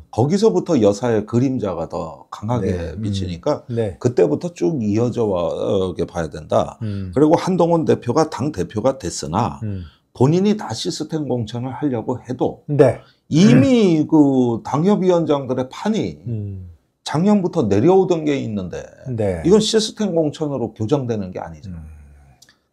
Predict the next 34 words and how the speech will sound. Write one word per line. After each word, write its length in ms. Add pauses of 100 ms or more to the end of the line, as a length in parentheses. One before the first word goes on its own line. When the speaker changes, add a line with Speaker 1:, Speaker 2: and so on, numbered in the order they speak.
Speaker 1:
그리고 240
당내 360
윤핵관들이 600
Speaker 2:
음. 100
Speaker 1:
공천위원도 720
하고 220
사무총장도 840
Speaker 2:
음. 20
Speaker 1:
하고, 260 (420)
이 120
아무리 440
시스템 480
공천을 420
해도 220
그걸 260
빼버릴 400
수가 240
없거든요. 320
Speaker 2:
네. 460 (120)
Speaker 1:
그러니까 360
백 260
프로 640 (320)
이게 280
객관적이고 760
투명하게는 840
될 200
수가 340
없다고, 540 (440)
이미 360
판 200
자체가 440
잘못 300
Speaker 2:
음. 20
Speaker 1:
짜여져서 720